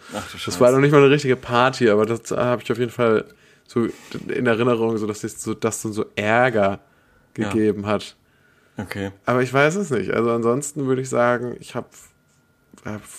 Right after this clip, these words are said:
Speaker 2: fällt mir nichts ein, was, wofür ich jetzt richtig Ärger gekriegt hätte. Ich glaube
Speaker 1: Ich glaub, ich hab einmal an so einem, an so einem blöden, wirklich Haus in der Pampa oder so,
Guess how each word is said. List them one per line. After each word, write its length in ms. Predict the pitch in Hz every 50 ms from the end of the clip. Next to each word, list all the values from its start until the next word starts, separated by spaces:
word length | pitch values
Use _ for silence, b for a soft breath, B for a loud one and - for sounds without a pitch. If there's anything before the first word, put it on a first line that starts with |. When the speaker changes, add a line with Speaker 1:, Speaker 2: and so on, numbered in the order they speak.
| - - 101 -
Speaker 2:
fällt 220 | - 127 123 -
mir 80 | 127 123
nichts 240 | 127 127 127 - -
ein, 260 | - 107 120 135 120
was, 180 | 104 98 -
wofür 340 | 110 107 104 113 107 104 104
ich 120 | 101 - -
jetzt 160 | 101 - -
richtig 320 | 123 123 - 113 104 - -
Ärger 300 | 92 101 113 117 107 95
gekriegt 320 | 87 - - - - - -
hätte. 160 | - - -
Ich 140 | - - -
glaube 360 | - 104 101 98 101 101 104 - _ _ _ _ _ _ b b b b b b b b b b b b b b b b b b b b _ _ -
Speaker 1:
Ich 120 | 107 -
glaub, 160 | - 135 123
ich 140 | 110 120 131
hab 160 | 135 - -
einmal 420 | - 113 120 123 127 123 120 117 -
an 240 | - 110 110 107 101
so 120 | 95 101
einem, 560 | 101 101 104 104 101 101 101 101 98 95 95 95 _ _ _ _ b b b b b b b b b b b b b b -
an 120 | - 95 90
so 100 | 98 98
einem 340 | 92 92 90 87 87 80 - - _ _ _ _ _ _ _ _ _ _ -
blöden, 680 | 113 101 101 107 - 101 95 92 92 90 87 82 - - - _ _ _ _ -
wirklich 460 | - 95 98 95 - 98 - - -
Haus 220 | 101 104 113 - -
in 80 | 95
der 140 | 95 92 90
Pampa 460 | - - - 107 113 117 - 92 87 82
oder 220 | 78 82 82 82
so, 320 | 82 87 85 85 90 110